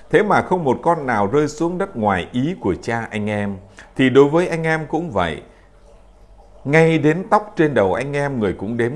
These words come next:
cả rồi. Vậy anh em đừng sợ, anh em còn quý giá hơn muôn vàn chim sẻ. Phàm ai tuyên bố nhận thầy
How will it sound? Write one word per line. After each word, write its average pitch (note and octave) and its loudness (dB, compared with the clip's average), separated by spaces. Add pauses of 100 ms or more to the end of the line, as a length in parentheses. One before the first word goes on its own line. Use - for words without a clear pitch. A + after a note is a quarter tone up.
cả D2+ -4
rồi. D#2 0 (340)
Vậy C3 4
anh F3+ -4
em F3 -2
đừng G#2+ 2
sợ, G#2 -2
anh D3+ -8
em D3+ -4
còn F#2 0
quý A#2 -2
giá C3 -4
hơn D#3 -4
muôn D#3+ -2
vàn E2+ -2
chim C3 -10
sẻ. C2+ -10 (380)
Phàm C3 8
ai E3 2
tuyên E3 2
bố F3+ 4
nhận G#2+ -2
thầy G2+ 0